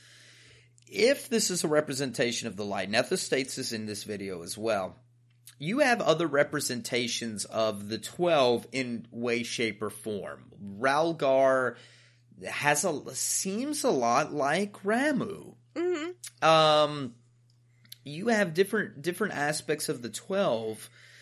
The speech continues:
Speaker 1: that seem like other things. And we've kicked around the idea that not that, um,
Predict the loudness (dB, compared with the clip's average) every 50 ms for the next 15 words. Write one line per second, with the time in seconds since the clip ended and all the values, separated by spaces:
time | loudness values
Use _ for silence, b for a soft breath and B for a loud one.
0 | B B B B B _ 0 2 2 2 0 -2 -2 -2 -4 -4 -4 -2 -2 -2
1 | 0 2 2 2 2 0 -2 -2 -2 -2 -2 -2 -2 -2 -2 -2 -4 -4 -4 -4
2 | -6 -4 -2 -2 0 0 2 2 2 4 4 4 4 2 2 2 0 2 2 0
3 | 0 0 0 -4 -6 -6 -4 -2 -2 -2 -2 -4 -4 -2 0 2 2 2 2 -2
4 | -6 -16 _ _ _ -2 0 2 2 2 2 2 0 -2 -4 -8 -10